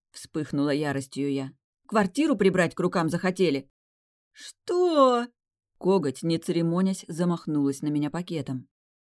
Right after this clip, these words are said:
«Эй, дамочка, полегче!» Лука ловко перехватил её руку и заломил за спину.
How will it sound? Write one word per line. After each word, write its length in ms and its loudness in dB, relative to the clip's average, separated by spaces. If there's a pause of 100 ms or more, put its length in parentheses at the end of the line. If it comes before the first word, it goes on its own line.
(320)
«Эй, 340 2
дамочка, 540 0
полегче!» 720 -2 (520)
Лука 340 -4
ловко 320 -2
перехватил 560 -4
её 160 2
руку 380 -4
и 100 -4
заломил 460 0
за 160 -6
спину. 340 -10